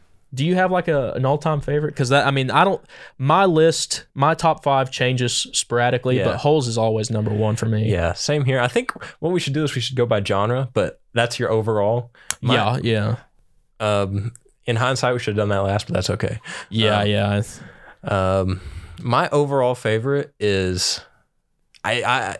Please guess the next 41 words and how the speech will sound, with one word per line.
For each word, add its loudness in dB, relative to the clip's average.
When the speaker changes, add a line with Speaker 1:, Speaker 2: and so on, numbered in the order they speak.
Speaker 2:
it's 0
between 0
these 0
three, -2
and 2
I 2
have 2
a -2
hard 0
time -2
picking. -2
Um, 0
but -2
it's, -4
it's -4
Lord 0
of -2
the 0
Rings -2
trilogy, -2
and 0
my 0
all-time 0
favorite 0
is, -2
oh -6
man, 0
I'm 0
changing 0
it 0
right 0
now 0
in -2
my 0
head 0
'cause -4
I'm -2
going 0
back 0
and -4
forth. -2